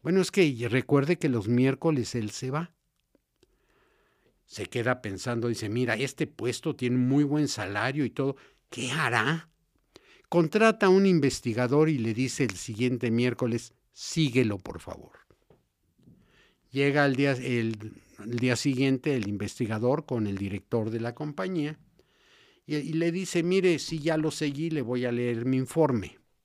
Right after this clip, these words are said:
A ver, dígame". El señor Pérez salió de la empresa a las dos de la tarde, se dirigió al garage de la empresa, tomó su automóvil,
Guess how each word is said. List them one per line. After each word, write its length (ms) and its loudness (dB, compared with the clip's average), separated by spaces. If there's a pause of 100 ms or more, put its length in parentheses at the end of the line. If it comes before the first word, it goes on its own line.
(320)
A 120 2
ver, 180 6
dígame". 400 6 (2250)
El 120 -2
señor 380 6
Pérez 280 6
salió 320 4
de 120 4
la 80 2
empresa 600 2
a 40 2
las 240 -4
dos 200 4
de 100 -2
la 120 -6
tarde, 440 0 (420)
se 280 0
dirigió 800 4
al 420 -2 (300)
garage 520 0 (340)
de 200 -6
la 120 -4
empresa, 640 -2 (140)
tomó 320 2
su 160 2
automóvil, 760 2